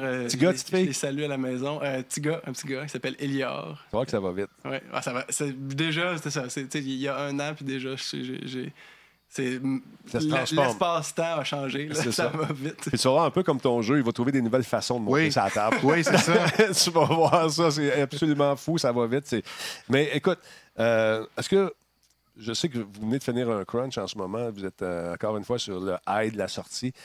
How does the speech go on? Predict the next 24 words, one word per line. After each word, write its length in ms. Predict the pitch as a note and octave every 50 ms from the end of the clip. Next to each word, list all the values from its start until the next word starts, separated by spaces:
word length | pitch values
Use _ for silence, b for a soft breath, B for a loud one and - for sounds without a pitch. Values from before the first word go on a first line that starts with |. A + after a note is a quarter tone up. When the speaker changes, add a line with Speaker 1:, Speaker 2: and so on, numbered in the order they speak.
| B B B B B B B B B B B B B _ _ _ _ _ _
Speaker 2:
T'as 100 | - G#2
eu 120 | G#2+ A#2+ B2
un, 100 | A#2 G#2+ - -
un 200 | F#2 G2 G2 G2+
bébé, 420 | G2+ G#2+ G#2+ G2+ G2+ A2 B2+ D3+ D3+
ça 160 | - - D3+
c'est 140 | - - G#2
un 80 | G2+
autre 160 | A#2 A#2+ A2+ G2
bébé 260 | G#2 G2 G2 C#3+ D#3+
ça, 200 | - B2 G2+ G2+
dans 180 | F2+ F2+ F2+
ta 140 | - - F#2+
vie, 200 | G2 G2 A2 C3+
dans 140 | C3+ A2 G2
Speaker 1:
Oui. 100 | - - B2+
Speaker 2:
vos 80 | C3+
vies. 280 | A#2+ G2 A2+ D#3+ F3 D3
Euh, 280 | A#2 G#2 G2+ G2 F#2+ F#2 - _
comment 260 | - A#2+ A#2 C#3 E3+ E3
ça 200 | - - A#2+ G#2+
se 120 | F#2+ G#2
vit, 160 | G#2+ B2+ D3+ C#3
ça ? 140 | - -